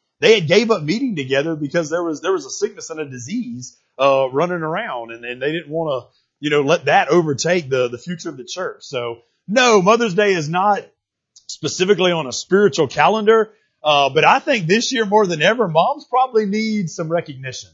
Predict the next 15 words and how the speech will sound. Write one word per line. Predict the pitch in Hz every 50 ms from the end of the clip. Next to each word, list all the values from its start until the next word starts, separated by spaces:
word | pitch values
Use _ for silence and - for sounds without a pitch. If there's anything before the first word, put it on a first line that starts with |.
| _ _ _ _ _ _ _ -
Um, | 131 139 139 139 139 135 135 131 131 127 127 123 123 127 131 139
women | 220 262 277 254 226 190 151 139 147
need | 160 190 214 214 208 202 175 147
some | - 175 165 160
recognition. | 170 175 160 - 147 139 143 143 139 - 135 127
Parents | - - 190 214 220 208 196 156 131 151
need | 175 190 190 190 185 160
some | - - 147 151
recognition. | 165 180 175 - 143 135 139 147 147 143 - 127 117 107 _ _ _ _ _ _ _
Uh, | 143 147 139 131 123 123 123 123 123 123 113
moms | 135 151 165 180 208 233 247 240 185 156
are, | 185 170 156 147 135 131
are | 143 135 127 135
overworked. | 185 214 185 190 190 165 165 202 226 240 262 180 - - 202
<laughs> | 175